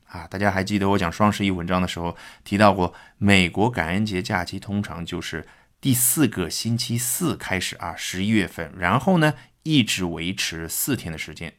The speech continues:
星期四、星期五、星期六、星期天，直到下一周周一上班，所以它开启了这样的一个 holiday season。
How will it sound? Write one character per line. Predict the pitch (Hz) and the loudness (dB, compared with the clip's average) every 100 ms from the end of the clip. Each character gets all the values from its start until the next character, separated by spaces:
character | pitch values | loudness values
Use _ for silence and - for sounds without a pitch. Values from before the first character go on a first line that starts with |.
| - | -12
星 | - | -4
期 | 147 | -2
四、 | 165 - 165 - | 0 0 0 0
星 | - | -4
期 | 104 | -4
五、 | 104 73 85 | -4 -6 -12
星 | 87 92 | -12 -10
期 | 92 | -6
六、 | 95 82 | -8 -8
星 | 92 | -8
期 | 101 | -8
天， | - 147 147 151 - - - | -4 -2 -2 -4 -10 -20 -14
直 | - 107 | -4 6
到 | 127 98 - - | 8 8 4 -12
下 | - - 127 85 | -2 4 6 4
一 | 78 | 0
周 | 85 90 | -4 -4
周 | 87 113 107 | 0 0 2
一 | 113 110 | 0 -2
上 | - 117 87 | -2 -2 -2
班， | 104 135 - _ | -2 -2 -4 _
所 | - 151 190 | 0 6 8
以 | - - - | 6 -2 -10
它 | - 104 - - | -2 -2 -2 -4
开 | - 156 156 | 6 8 10
启 | - - 82 | 8 4 2
了 | 82 | -4
这 | 95 | -4
样 | 87 | -4
的 | |
一 | 85 | -4
个 | |
holiday | 82 87 87 85 80 | 6 8 10 6 2
season。 | - 92 85 82 | 0 -2 -2 -4